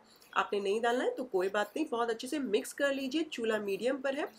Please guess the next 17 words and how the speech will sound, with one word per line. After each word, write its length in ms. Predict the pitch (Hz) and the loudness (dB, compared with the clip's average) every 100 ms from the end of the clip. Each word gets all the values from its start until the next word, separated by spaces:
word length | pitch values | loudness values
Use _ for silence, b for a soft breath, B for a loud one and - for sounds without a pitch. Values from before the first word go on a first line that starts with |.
| B B - | B B 0
और 100 | 285 | 0
इसमें 320 | 277 - 320 | 0 0 2
है 140 | 349 | 4
ना 200 | 320 370 - | 4 4 2
उबाल 340 | 226 214 214 | 2 4 4
आ 80 | 226 | 4
जाने 280 | 220 196 190 | 0 -2 -2
दीजिए। 360 | 185 180 185 | -4 -4 -2
इस 140 | 190 - | -2 0
तरीके 320 | 240 262 269 | -2 -2 -4
से 120 | 269 | -4
हमारे 220 | 294 285 - | -2 -2 -2
sauces 380 | 269 262 285 | -4 -4 -4
में 80 | 302 | -4
उबाल 360 | - 190 202 254 | 0 2 4 4
आने 220 | 285 349 | 2 4
लगे 260 | 381 269 | 2 2